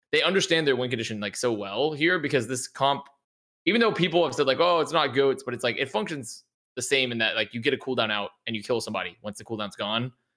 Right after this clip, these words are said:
And Pelican really understands, once he gets the dupe out, who, what player am I gonna look for to force out more cooldowns, and so we can isolate them.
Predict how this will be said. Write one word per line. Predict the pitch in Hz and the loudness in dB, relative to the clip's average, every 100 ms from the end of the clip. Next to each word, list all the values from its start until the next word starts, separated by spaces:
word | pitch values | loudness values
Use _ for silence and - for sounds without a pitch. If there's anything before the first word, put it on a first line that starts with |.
| _ _ - | _ _ -2
And | 120 113 107 95 | 0 2 0 -2
Pelican | 151 175 170 139 | 0 2 2 2
really | 135 135 | 2 2
understands, | 117 110 120 113 104 - - | 0 -2 0 0 -2 -10 -10
once | 120 120 | -6 -4
he | 123 | -2
gets | 120 | -2
the | 110 | -4
dupe | 104 117 | -6 -2
out, | 110 98 - _ _ _ _ _ _ _ | 0 0 -4 _ _ _ _ _ _ _
who, | 190 254 262 208 147 135 - _ _ | 2 4 4 2 0 -4 -8 _ _
what | 127 123 - - | -6 2 2 2
player | - 160 147 | 2 4 4
am | 131 | 4
I | 127 | 2
gonna | 127 | 0
look | 117 120 | -2 -4
for | - 107 98 98 - _ _ _ | -6 -6 -6 -6 -12 _ _ _
to | 127 | -8
force | 120 135 127 | 2 2 4
out | 120 | 2
more | 117 107 | 0 -4
cooldowns, | 113 101 87 127 - - | -4 -4 -8 -14 -18 -12
and | 120 | -6
so | 117 | -4
we | 113 | -4
can | 104 | -4
isolate | 98 - 98 - | -6 -6 -10 -10
them. | 92 101 | -18 -18